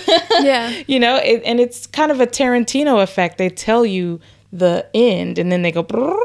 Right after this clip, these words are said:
Speaker 2: and then they,
Speaker 1: Yeah.
Speaker 2: in the rest of the verses, they go through the origin stories. Um, it kinda keeps us on the edge of our seats there.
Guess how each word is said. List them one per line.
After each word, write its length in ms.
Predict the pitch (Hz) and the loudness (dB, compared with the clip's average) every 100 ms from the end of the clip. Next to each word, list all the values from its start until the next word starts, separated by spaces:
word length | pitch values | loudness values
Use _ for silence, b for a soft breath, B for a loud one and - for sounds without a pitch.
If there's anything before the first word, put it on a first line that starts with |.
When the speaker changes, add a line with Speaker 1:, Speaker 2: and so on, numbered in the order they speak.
| 539 - | -4 -4
Speaker 2:
and 100 | 208 | -4
then 120 | 180 | -4
they, 220 | 175 170 254 | -4 -4 -2
Speaker 1:
Yeah. 200 | 247 208 | -2 0
Speaker 2:
in 60 | |
the 80 | 190 | 0
rest 220 | 196 190 | 0 -2
of 20 | |
the 80 | 185 | -4
verses, 380 | 170 175 175 170 | 0 -2 -2 -4
they 160 | 165 160 | -4 -4
go 220 | 170 170 | -2 -2
through 440 | - 170 165 165 - | -4 -4 -2 -4 -8
the 120 | 175 - | -8 -4
origin 400 | 165 170 165 156 | -4 -4 -8 -12
stories. 560 | - 175 160 160 190 - B B B B | -10 -10 -8 -10 -10 -16 B B B B
Um, 160 | 170 165 | -6 -6
it 80 | |
kinda 220 | 175 170 165 | -8 -10 -10
keeps 240 | 180 180 | -10 -10
us 60 | 165 | -10
on 100 | 156 | -8
the 80 | |
edge 100 | 151 | -8
of 80 | 156 | -8
our 140 | 156 156 | -10 -10
seats 380 | - 165 - | -10 -10 -10
there. 340 | - 156 151 | -8 -8 -10